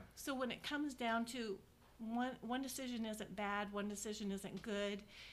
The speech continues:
it may be equal, s-, but somebody has to make the decision. And then so you,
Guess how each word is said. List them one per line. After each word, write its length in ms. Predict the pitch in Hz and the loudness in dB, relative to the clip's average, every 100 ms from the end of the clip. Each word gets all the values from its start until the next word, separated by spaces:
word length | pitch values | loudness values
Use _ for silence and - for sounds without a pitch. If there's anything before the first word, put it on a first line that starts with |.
| - | -4
it 140 | 214 | -2
may 180 | 214 208 | 2 2
be 200 | 202 202 - | 0 -2 -2
equal, 600 | 254 - 202 190 196 - - - | -2 0 0 2 0 -4 -14 -10
s-, 180 | - - 196 | -6 -6 -4
but 120 | 226 | -4
somebody 300 | 220 220 220 | 0 2 2
has 180 | 208 196 | 0 -2
to 80 | 202 | -2
make 240 | 196 190 | -2 -2
the 80 | 190 | -6
decision. 580 | 190 - 190 196 - 208 - - | -4 -2 -2 -4 -8 -10 -14 -6
And 200 | 214 202 | 0 2
then 180 | 202 196 | 2 2
so 140 | 190 208 | 0 0
you, 380 | 190 220 233 | 0 0 -2